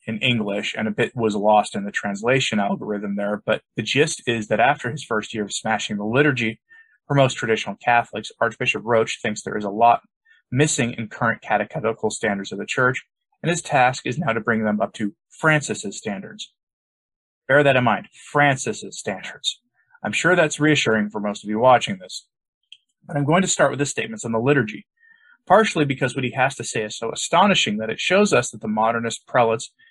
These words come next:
and priests and lay thinkers all believe themselves to be the real traditional Catholics, and that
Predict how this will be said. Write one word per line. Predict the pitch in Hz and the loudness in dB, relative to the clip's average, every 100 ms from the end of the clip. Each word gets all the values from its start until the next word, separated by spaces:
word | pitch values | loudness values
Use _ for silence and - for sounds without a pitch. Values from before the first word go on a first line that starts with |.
| _ | _
and | - | -14
priests | 107 123 120 | -6 -4 -4
and | 113 107 | -4 0
lay | 127 | 0
thinkers | 160 127 - 113 - | 0 -2 -2 -4 2
all | 139 160 | 2 4
believe | 131 135 | 0 0
themselves | 139 131 104 104 | -2 -4 -6 -6
to | - | -8
be | 107 104 | -8 -4
the | 107 101 | -4 -4
real | 110 107 | -4 -2
traditional | - 107 104 - 107 | -4 -6 -6 -10 -10
Catholics, | - 147 151 - - - _ - - _ _ _ - | 0 2 2 -6 -12 -18 _ -20 -20 _ _ _ -4
and | 127 | 2
that | 113 | 2